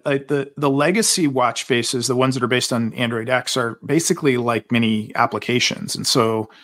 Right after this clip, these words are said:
um, they need all the A P Is that are available in the, you know, effectively in the Android system. And <clears throat> if we were to take those A P Is and have them run on the M C U, then the M C U would be a mini A P and it would kind of defeat the purpose. So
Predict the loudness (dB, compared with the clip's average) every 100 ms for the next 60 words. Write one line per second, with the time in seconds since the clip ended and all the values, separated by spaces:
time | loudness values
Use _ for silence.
0 | -20 _ _ -2 0 0 0 0 2 4
1 | 4 4 4 2 2 0 0 0 -2 0
2 | 0 2 2 0 -2 -4 -2 0 0 -2
3 | -2 0 0 0 -2 -2 -4 -4 0 0
4 | 0 0 -2 -6 _ _ -4 -2 0 0
5 | 0 2 0 0 0 0 -2 -2 0 0
6 | 2 2 0 -2 -6 _ _ _ _ _
7 | 0 2 4 4 4 4 2 2 2 2
8 | 4 4 2 2 4 2 2 0 -2 2
9 | 2 2 0 -2 -2 2 2 2 2 0
10 | 0 0 0 0 2 2 4 2 -2 -4
11 | -2 2 4 2 0 -6 -8 -6 -2 -2
12 | -4 -8 -6 -6 -6 -4 -4 -4 -2 2
13 | 2 0